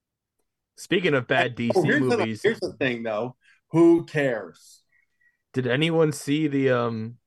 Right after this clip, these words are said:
Speaker 1: the Aquaman movie?
Speaker 2: <laughs> Nope.
Speaker 1: I heard that was god-awful. I only
Speaker 2: Really?
Speaker 1: heard bad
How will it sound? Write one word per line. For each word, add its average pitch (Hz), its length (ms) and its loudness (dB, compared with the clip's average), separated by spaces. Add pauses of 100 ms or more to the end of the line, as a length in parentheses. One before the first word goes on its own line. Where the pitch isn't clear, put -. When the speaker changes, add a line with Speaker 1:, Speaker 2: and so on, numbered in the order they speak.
(140)
Speaker 1:
the 95 60 -12
Aquaman 147 500 -4
movie? 156 400 -6 (440)
Speaker 2:
<laughs> - 480 -6
Nope. 127 360 0 (600)
Speaker 1:
I 143 200 0
heard 120 300 0
that 135 220 0
was 104 320 -2 (300)
god-awful. 101 760 -8 (1700)
I 117 180 0
only 135 380 4
Speaker 2:
Really? 117 100 4
Speaker 1:
heard 107 120 -4
bad 127 140 -2